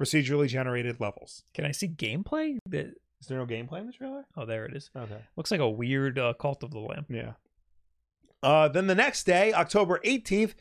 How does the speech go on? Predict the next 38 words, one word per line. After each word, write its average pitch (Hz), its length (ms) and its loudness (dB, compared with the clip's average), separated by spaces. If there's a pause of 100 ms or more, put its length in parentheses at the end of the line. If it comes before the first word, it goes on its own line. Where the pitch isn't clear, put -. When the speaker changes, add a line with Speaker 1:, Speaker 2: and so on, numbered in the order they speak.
(180)
Speaker 1:
is 170 180 2
Hellboy 226 680 4
Web 226 320 6
of 185 260 4
Weird, 175 500 4
P 202 160 2
S 190 160 2
five, 175 360 4
P 180 120 0
S 170 140 0
four, 160 300 0
Xbox 160 480 0
Series, 156 420 -2 (260)
Xbox 160 440 2
One, 156 160 2
Switch, 160 400 -2
and 147 180 0
Windows. 170 400 4 (380)
With 156 140 4
an 175 80 4
art 214 220 6
style 202 340 6
that 190 160 2
aims 185 260 2
to 202 80 -4
capture 180 340 4
the 156 100 -2
spirit 175 300 4
of 175 60 4
the 165 60 -6
comics, 165 480 2
Web 165 240 4
of 147 140 2
Weird 160 260 4
is 147 140 0
a 147 80 8
roguelike 202 600 4
brawler 151 680 4